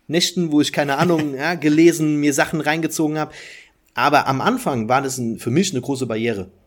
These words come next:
Speaker 1: Und er hat mich dann dazu gebracht und hat gesagt, „Du kannst das.“ Und genauso habe ich noch zig andere Leute gehabt auf diesem Weg, die zu mir gesagt haben, „Hey, du kannst das und das oder mach das und das“ und mich in eine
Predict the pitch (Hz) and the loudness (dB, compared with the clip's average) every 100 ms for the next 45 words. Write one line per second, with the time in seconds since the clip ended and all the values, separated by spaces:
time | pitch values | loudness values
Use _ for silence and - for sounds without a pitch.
0 | _ _ - 101 110 165 175 170 156 - | _ _ -14 -12 -2 0 2 0 -2 -2
1 | 147 139 127 147 131 127 143 147 131 131 | -2 -2 -4 -4 -4 -4 -4 -6 -4 -4
2 | - - 175 196 104 101 110 120 143 147 | -4 -6 -6 -6 -6 -6 -4 -2 0 0
3 | 135 139 131 202 - 175 196 139 127 127 | -2 -6 -4 -4 -4 -4 -2 0 0 0
4 | 127 135 - 127 127 147 135 139 165 - | -2 -4 -4 -6 -6 -6 -2 -2 -2 -6
5 | 127 139 151 139 147 165 160 - - _ | -8 -4 -4 -2 -2 -2 -6 -10 -20 _
6 | _ _ _ _ _ _ _ - 175 190 | _ _ _ _ _ _ _ -8 -2 -2
7 | - 127 151 151 - 151 151 156 185 - | -4 -8 -6 -4 -2 -2 0 2 0 -2
8 | 117 131 135 151 147 151 180 156 127 131 | -6 -4 -4 -4 -2 0 0 -2 -4 -4
9 | 135 139 | -6 -6